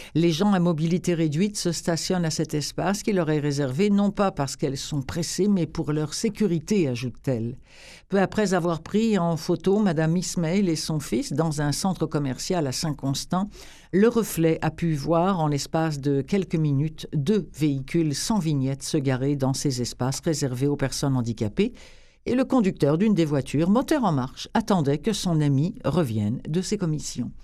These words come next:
La régie intermunicipale de police rappelle que les personnes stationnées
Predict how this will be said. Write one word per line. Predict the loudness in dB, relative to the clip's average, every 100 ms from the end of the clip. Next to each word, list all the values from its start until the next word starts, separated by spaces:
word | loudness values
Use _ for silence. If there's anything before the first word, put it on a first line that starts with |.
| -20 -20 -10
La | -4 0
régie | 0 0 0
intermunicipale | 2 2 4 2 2 -2 0 0
de | 0
police | 0 0 0 -2 -4 -10 -14 -20 -16 -4
rappelle | 0 2 4 4 2 2
que | 0
les | 0
personnes | 0 0 0 2 2 0
stationnées | -2 -2 -2 0 0 2 -2